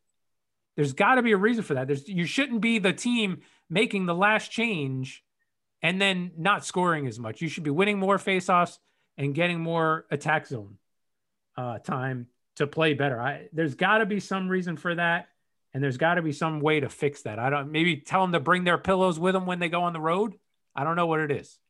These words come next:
And just to wrap it up, like we said, if the team is wearing black and yellow, the Devils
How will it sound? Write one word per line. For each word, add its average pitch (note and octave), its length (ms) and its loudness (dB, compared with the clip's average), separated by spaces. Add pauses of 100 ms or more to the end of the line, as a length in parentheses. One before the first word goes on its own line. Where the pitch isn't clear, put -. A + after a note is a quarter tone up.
(360)
And C#3+ 260 2
just F3+ 180 -6
to F#3 60 -2
wrap F#3 300 2
it F#3 80 0
up, F3+ 180 0
like F3+ 220 0
we F3 120 0
said, F3+ 460 2
if C#3+ 220 -2
the C#3 80 -6
team G3+ 260 -6
is E3 120 -6
wearing F3 360 -2
black F3 320 0
and F3 120 -6
yellow, F3 480 2 (400)
the C3+ 100 -2
Devils D3+ 360 0